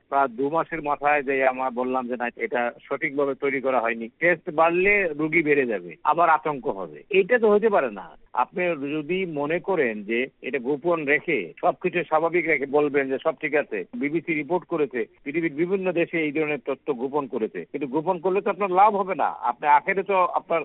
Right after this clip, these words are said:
এটা তদন্তে বেরিয়ে যাবে এবং মানুষ মারা যাচ্ছে। এটা তো উনিশশো বিশ বা উনিশশো আঠারো সনের কথা না, তখন অনেক কিছু জানা যেত না। এখন তো একদম হাতি দিলে খবরটা আসে, কোন লোক কোথায় কিভাবে মারা যাচ্ছে সেটা মিডিয়াতে আসছে, মিডিয়া না আসতে সোশ্যাল মিডিয়াতে আসছে।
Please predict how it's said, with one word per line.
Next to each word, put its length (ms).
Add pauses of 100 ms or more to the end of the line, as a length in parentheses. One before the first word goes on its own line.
(100)
এটা 200
তদন্তে 500
বেরিয়ে 360
যাবে 280
এবং 280 (220)
মানুষ 300
মারা 240
যাচ্ছে। 360
এটা 180
তো 120
উনিশশো 840
বিশ 320
বা 320
উনিশশো 420
আঠারো 500
সনের 280
কথা 240
না, 280
তখন 240
অনেক 240
কিছু 200
জানা 260
যেত 160
না। 140
এখন 260
তো 120
একদম 160
হাতি 340
দিলে 300 (120)
খবরটা 440
আসে, 320 (160)
কোন 320
লোক 240
কোথায় 280
কিভাবে 280
মারা 260
যাচ্ছে 320
সেটা 220
মিডিয়াতে 500
আসছে, 360 (160)
মিডিয়া 320
না 180
আসতে 280
সোশ্যাল 300
মিডিয়াতে 460
আসছে। 300